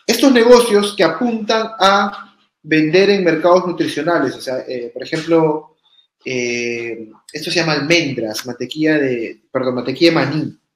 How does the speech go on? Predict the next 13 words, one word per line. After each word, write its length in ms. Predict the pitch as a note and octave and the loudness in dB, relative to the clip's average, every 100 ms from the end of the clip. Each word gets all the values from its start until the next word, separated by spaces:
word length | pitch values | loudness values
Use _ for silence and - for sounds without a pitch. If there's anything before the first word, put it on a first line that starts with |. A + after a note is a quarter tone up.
| _ A2 | _ -16
¿no? 300 | A#2+ G#3+ - _ _ _ _ _ - _ _ - | -12 -12 -14 _ _ _ _ _ -20 _ _ -12
Que 100 | C#3 | -8
se 120 | C3+ | -6
produce 360 | - C3+ D#3 E3+ | -2 0 2 0
en 60 | F3 | 4
Colombia, 680 | G3+ G3 F3 F#3+ C4+ - - - _ _ | 6 6 6 2 0 -6 -18 -20 _ _
se 260 | - - B2+ | -10 -6 0
vende 280 | F3 F#3 F3+ | 0 0 0
por 160 | E3 | -2
internet. 440 | D#3 D#3+ G3+ - - _ _ _ _ _ _ - _ | -2 -4 -4 -10 -14 _ _ _ _ _ _ -20 _
Y 100 | F3 | 0
del 140 | F3 | 2
internet, 580 | F#3 F#3 F3+ G#3 C#4 - | 2 4 4 4 0 -2